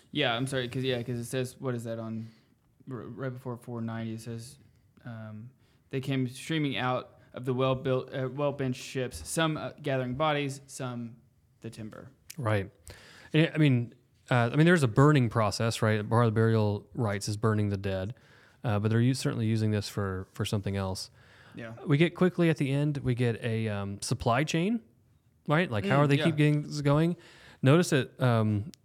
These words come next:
Speaker 2: there's free wine and things like this, but also the Argives have to buy their supplies.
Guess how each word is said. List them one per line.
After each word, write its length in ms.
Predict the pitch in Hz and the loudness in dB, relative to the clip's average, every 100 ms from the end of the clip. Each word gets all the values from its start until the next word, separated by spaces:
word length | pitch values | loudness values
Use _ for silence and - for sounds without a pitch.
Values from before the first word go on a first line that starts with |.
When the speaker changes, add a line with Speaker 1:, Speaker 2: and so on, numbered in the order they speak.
| _ | _
Speaker 2:
there's 200 | 135 131 | 2 2
free 240 | - 170 175 | 2 4 4
wine 400 | 143 147 160 147 | 4 4 4 4
and 120 | 107 | 2
things 180 | 143 139 | 2 2
like 160 | 131 | 0
this, 220 | 139 147 | 2 0
but 120 | - 127 | 2 0
also 200 | 147 135 | 2 0
the 80 | |
Argives 360 | 110 127 143 143 | 0 2 0 0
have 100 | 127 | -2
to 60 | 107 | -4
buy 260 | 104 107 123 | -4 -2 0
their 100 | 156 | -2
supplies. 640 | 151 - 156 165 175 | -4 -2 -2 -2 -4